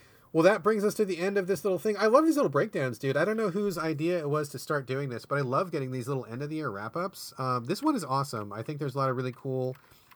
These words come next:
and surprising information. I, well, like I said, I did get one from Xbox One. It, there wasn't a lot on there because I barely turned my Xbox One on. It made me, it made me look like, uh,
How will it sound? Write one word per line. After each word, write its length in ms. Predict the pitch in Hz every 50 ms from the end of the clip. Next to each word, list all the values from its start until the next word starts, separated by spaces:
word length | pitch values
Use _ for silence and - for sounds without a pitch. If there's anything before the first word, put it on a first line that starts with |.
| - _
and 100 | 127 127
surprising 520 | - 123 110 - 131 127 131 131 120 127 123
information. 640 | 120 - - 117 113 113 110 - - 120 117 113 - _ - - - - _
I, 120 | - 147 139 160
well, 80 | 190
like 140 | 214 214 175
I 40 | 180
said, 140 | 151 175 156
I 80 | 156
did 140 | 156 220 202
get 120 | 214 185
one 140 | 185 180 170
from 120 | 143 160 143
Xbox 520 | 139 139 143 - - 143 139 139 139 -
One. 400 | 131 131 131 131 131 131 131 113
It, 140 | 135 156 160
there 100 | 185 196
wasn't 220 | 190 190 160 156 147
a 20 |
lot 180 | 135 131 123 120
on 140 | 117 117
there 120 | 120 120 117
because 200 | 123 117 123 123
I 120 | 131 127
barely 340 | 117 113 110 110 113 113 107
turned 180 | - - 110 104
my 80 | 107
Xbox 340 | 107 104 - - 110 104 -
One 140 | 113 107 104
on. 320 | 104 104 104 107 107 107
It 100 | 107 131
made 140 | 143 151 151
me, 180 | 147 143 127 - - - - - - -
it 120 | 160 170
made 120 | 208 202
me 100 | 185 185
look 220 | 160 170 165 156 -
like, 300 | 165 147 143 139 - 143
uh, 300 | 135 131 123 120 123